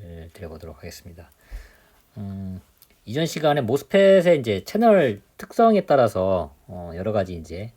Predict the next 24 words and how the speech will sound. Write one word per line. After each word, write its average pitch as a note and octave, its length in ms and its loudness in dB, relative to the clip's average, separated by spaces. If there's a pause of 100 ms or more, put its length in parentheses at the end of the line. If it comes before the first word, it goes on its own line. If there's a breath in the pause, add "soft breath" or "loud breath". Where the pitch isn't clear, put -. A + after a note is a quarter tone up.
(160)
예, E2+ 300 -16
다양한 G2 300 -8
현상들이 B2 340 -4
이제 F#2 80 -12
발생한다고 F#2+ 480 -8
했는데, F#2+ 480 -8
그중에서도 F#2+ 440 -8
이제 E2 120 -12
누설 G2+ 300 -2
전류는, F#2+ 540 -6 (580 loud breath)
예, E2 160 -14
워낙에 F2 480 -8
중요하기도 G2+ 500 -6
하고, A#2 400 -6 (120)
어, E2+ 120 -16
많은 F2 240 -6
형태가 A#2+ 300 -6
이제 D#2+ 120 -14
발생을 G2+ 520 -10
하기 A#2 180 -8
때문에, F2+ 480 -8 (180)
예, D2+ 220 -20
따로 E3 240 2
이렇게, G#2 440 -8